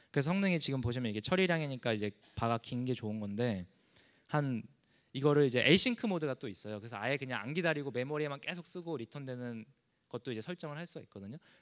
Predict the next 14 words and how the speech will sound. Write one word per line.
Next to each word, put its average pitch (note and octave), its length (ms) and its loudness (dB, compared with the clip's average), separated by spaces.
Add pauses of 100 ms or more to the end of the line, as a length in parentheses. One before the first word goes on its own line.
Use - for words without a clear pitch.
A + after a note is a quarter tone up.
근데 C3+ 160 -2
당연히 C#3 360 2
이제 B2 80 0
메모리에만 C#3+ 480 2
쓰고 D3 160 -4
리턴이 C#3+ 240 -8
됐으니까 A#2 580 -8 (200)
데이터 C#3 280 -4
손실할 F3 420 -4
수 D3 120 -10
있는 B2+ 100 -8
가능성은 A2 380 -10
당연히 G2+ 280 -12
있겠죠. - 400 -14